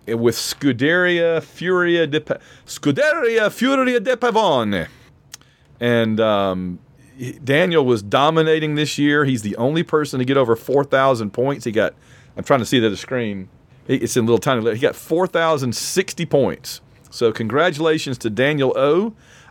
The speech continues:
I, correct me if I'm wrong, Daniel. I think you were the person that was right. It may have been Eric,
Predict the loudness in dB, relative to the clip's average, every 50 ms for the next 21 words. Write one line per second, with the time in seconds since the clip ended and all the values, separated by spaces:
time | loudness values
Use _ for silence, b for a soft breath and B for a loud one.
0 | B -2 0 0 0 -2 -6 -14 -18 _ _ -20 -16 -12 -6 -2 0 0 0 0
1 | 0 -2 -2 -2 0 0 0 0 0 2 2 2 2 0 0 0 0 0 0 0
2 | 0 -2 0 0 -2 -2 -2 -2 -2 -2 -2 -4 -6 -4 -2 -2 0 0 -2 -2
3 | -2 0 0 0 -2 -2 -4 -4 -4 -4 -4 -4 -2 0 0 0 0 0 -2 -2
4 | -2 0 0 0 0 -2 -2 -2 -2 0 2 2 2 2 0